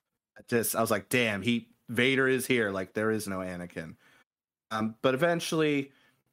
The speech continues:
after that, you know, Kenobi lures him away. They have, like, this slow fight with, like, sand, near sand and pebbles and stuff. And it's an interesting sequence because Kenobi is not really fighting. It's a one-sided fight, to be honest. It's,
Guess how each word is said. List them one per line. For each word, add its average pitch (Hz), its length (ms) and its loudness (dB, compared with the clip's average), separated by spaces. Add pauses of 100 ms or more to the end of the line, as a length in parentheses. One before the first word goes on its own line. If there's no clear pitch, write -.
(180)
after 117 240 0
that, 117 360 2
you 127 80 -2
know, 104 120 0
Kenobi 120 420 0
lures 113 260 0
him 104 100 -2
away. 147 520 2
They 131 100 -4
have, 151 180 0
like, 139 140 -4
this 131 140 -2
slow 127 340 0
fight 113 380 -2
with, 120 160 -8
like, 98 180 -6
sand, 107 440 -6
near 117 220 -2
sand 107 400 -4
and 101 200 -8 (640)
pebbles 113 280 -2
and 113 100 -6
stuff. 104 440 -4
And 131 120 0
it's 165 160 -4
an 220 120 -2
interesting 202 460 -4
sequence 147 640 -6 (580)
because 135 540 -2
Kenobi 175 680 -2
is 131 460 -4
not 143 320 -4
really 135 220 -2
fighting. 113 520 -2
It's 143 160 -4
a 143 80 4
one-sided 135 640 0
fight, 92 320 -8
to - 100 -12
be 95 120 -8
honest. 92 380 -10
It's, 131 240 -6